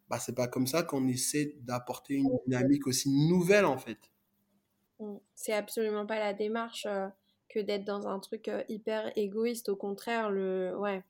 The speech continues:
Speaker 2: le but, c'est de changer les choses. Donc, euh, que tout le monde se base, entre guillemets, sur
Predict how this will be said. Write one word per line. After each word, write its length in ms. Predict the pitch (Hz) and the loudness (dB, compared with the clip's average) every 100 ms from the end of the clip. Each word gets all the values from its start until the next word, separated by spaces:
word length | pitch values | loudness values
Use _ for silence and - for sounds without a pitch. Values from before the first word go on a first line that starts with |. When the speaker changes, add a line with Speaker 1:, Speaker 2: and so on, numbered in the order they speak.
| - | -4
Speaker 2:
le 120 | 196 | -2
but, 220 | 190 208 | -2 -4
c'est 140 | - 190 | -2 -4
de 60 | |
changer 280 | - 196 196 | -2 -4 -2
les 140 | 190 190 | -2 -2
choses. 260 | 226 214 | -2 -2
Donc, 260 | 190 185 - | -2 -4 -4
euh, 140 | 180 | -4
que 140 | 180 196 | -4 -8
tout 200 | - 226 | -2 -2
le 40 | |
monde 160 | 214 214 | 0 -2
se 120 | - | -2
base, 360 | 202 202 214 214 | 0 2 2 2
entre 240 | - 202 208 | -4 -4 -4
guillemets, 360 | 202 220 233 233 | 0 2 2 0
sur 320 | - 202 | -2 -6